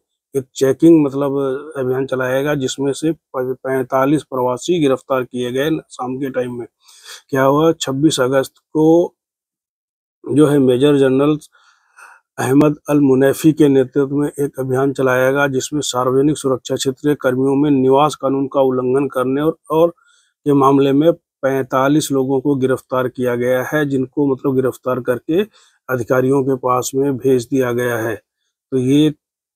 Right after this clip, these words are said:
और एक और है, बहुत ही महत्वपूर्ण सूचना है कि जहरा एरिया में एक बाइक डिलीवरी ड्राइवर गया था, तो डिलीवरी देने के लिए, तो वहाँ पे ड्रॉप अप के दौरान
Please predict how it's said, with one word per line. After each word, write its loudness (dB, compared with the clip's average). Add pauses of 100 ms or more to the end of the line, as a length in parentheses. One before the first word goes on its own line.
(640)
और 0
एक 2
और 4
है, 2
बहुत -2
ही 2
महत्वपूर्ण -2
सूचना -6
है -4
कि -6
जहरा -2
एरिया 0
में -2
एक -4
बाइक 0
डिलीवरी -2
ड्राइवर -4
गया -8
था, -4 (1700)
तो 4
डिलीवरी 4
देने 4
के -6
लिए, 0
तो 2
वहाँ 0
पे -4
ड्रॉप -2
अप -2
के -4
दौरान 2